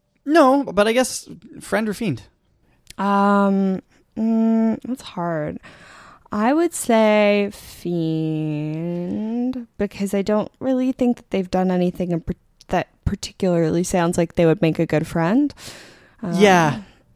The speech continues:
Speaker 1: Um, I would also say fiend, but on the other hand,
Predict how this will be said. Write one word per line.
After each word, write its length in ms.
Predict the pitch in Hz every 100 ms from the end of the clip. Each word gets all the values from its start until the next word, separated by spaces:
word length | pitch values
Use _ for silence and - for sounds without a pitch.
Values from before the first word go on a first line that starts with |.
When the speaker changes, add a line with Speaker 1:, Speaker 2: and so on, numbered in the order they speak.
| _
Speaker 1:
Um, 380 | 156 151 147 147 -
I 160 | 175
would 160 | 202 196
also 260 | 170 170
say 400 | 185 185 180 165 -
fiend, 540 | - 180 175 180 180 _ - 135 -
but 400 | 160 151 - _ _ _ _ _
on 220 | 139 147 156
the 160 | 160
other 200 | 147 143
hand, 500 | 139 135 120 107 123